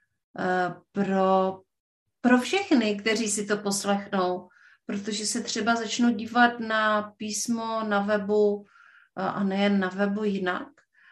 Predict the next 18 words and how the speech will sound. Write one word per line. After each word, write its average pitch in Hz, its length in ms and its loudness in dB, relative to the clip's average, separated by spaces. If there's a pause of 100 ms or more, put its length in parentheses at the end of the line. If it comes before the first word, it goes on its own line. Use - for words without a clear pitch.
(360)
A 190 460 4 (1120)
největší 208 400 2
přínos 202 380 -2
to 202 100 -4
vlastně 196 360 -2
může 196 680 2 (120)
mít 196 420 0 (220)
právě 214 340 4
pro 214 220 0
nás, 185 360 2
podnikatelky, 185 1080 -2
podnikatele, 170 920 -6 (580)
eh, 190 280 -2
kteří 196 640 -4 (320)
s - 140 -10
tím 202 180 0
brandem 196 400 0
pracujeme 185 720 -4